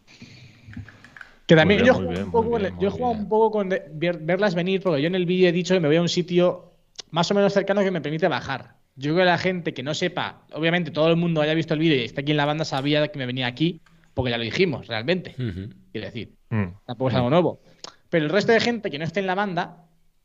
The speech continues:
Speaker 1: dirá, "Bueno, pues tiene que ser un sitio cerca de Puerto Llano". Que cerca, Girona no está cerca de Puerto Llano. O sea, está, estoy a seiscientos y pico kilómetros de Puerto Llano.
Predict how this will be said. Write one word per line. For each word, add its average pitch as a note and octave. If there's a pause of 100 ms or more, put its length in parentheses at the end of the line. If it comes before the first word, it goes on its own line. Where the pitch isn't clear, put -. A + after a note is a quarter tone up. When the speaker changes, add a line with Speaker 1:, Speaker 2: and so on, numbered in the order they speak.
(460)
Speaker 1:
dirá, C#3+
"Bueno, D#3
pues -
tiene C#3
que C3
ser C#3+
un C3+
sitio D3
cerca D3+
de C#3
Puerto B2+
Llano". B2+ (540)
Que -
cerca, D#3
Girona D3
no D#3
está C#3
cerca B2+
de A#2+
Puerto A#2+
Llano. C#3 (600)
O -
sea, G#2+
está, C3
estoy C#3
a C#3+
seiscientos C#3
y C3
pico C3
kilómetros C3
de B2+
Puerto B2+
Llano. C3+